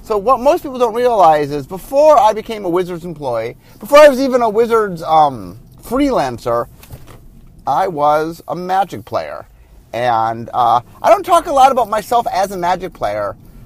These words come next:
So I wanna talk today about sort of what I was like before I worked for Wizards, before, like, back when I was just a Magic player, what was I like?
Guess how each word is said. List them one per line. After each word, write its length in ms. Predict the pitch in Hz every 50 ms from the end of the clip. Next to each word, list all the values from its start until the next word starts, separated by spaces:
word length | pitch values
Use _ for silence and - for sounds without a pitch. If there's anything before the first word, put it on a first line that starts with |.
| - -
So 120 | - 170
I 120 | 151 196
wanna 200 | 247 285 311 311
talk 160 | 285 294 277 254
today 200 | 277 240 233 233
about 200 | 220 220 202 -
sort 200 | - 226 214 202
of 100 | 180 165
what 120 | 214 233
I 80 | 226 226
was 180 | 226 220 -
like 280 | 208 208 202 202 - - - - - - - - -
before 320 | - 208 202 - - 320 339
I 300 | 349 359 339 320 320 277
worked 200 | 262 277 262 -
for 120 | - 233
Wizards, 420 | 208 240 247 233 247 233 226 214 202
before, 300 | 214 208 - 240 233 -
like, 180 | 196 202 190 - - - - - - - - - - -
back 300 | - 226 247 262 302 -
when 120 | 277 233 185
I 140 | 196 220 247
was 160 | 226 208 185
just 360 | 160 - 247 254 254 - -
a 40 | 226
Magic 400 | 208 208 202 196 - 185 160 -
player, 380 | - 143 120 117 117 120 123 123 - - -
what 200 | - 285 320 349
was 80 | 349 294
I 140 | 311 294 277
like? 320 | 254 262 233 175 123 -